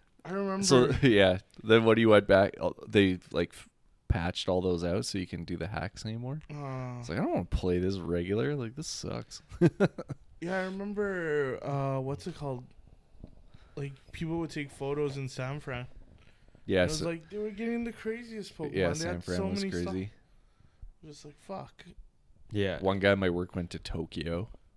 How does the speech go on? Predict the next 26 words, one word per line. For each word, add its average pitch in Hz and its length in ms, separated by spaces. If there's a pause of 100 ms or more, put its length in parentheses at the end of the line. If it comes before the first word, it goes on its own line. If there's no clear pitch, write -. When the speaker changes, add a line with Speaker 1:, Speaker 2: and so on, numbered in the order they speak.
(260)
Speaker 2:
He 104 120
was 98 180 (140)
<laughs> 131 140
doing 95 240
it 80 120
in 87 80
Tokyo. 90 600 (360)
He 117 60
said 104 100
it 92 120
Speaker 3:
Yeah, 90 40
Speaker 2:
was 90 120
Speaker 3:
yeah. 92 60
Speaker 2:
pretty 92 180
crazy. 95 420 (640)
Speaker 3:
Calgary, 98 420
you 95 140
just 90 120
got 90 200
frickin' 87 540 (140)
Rattatats 90 760
and 80 120
Pidgeys. 87 540 (380)
Speaker 1:
Yeah. 151 380 (180)
Speaker 3:
Drowsies 90 480
nonstop. 85 640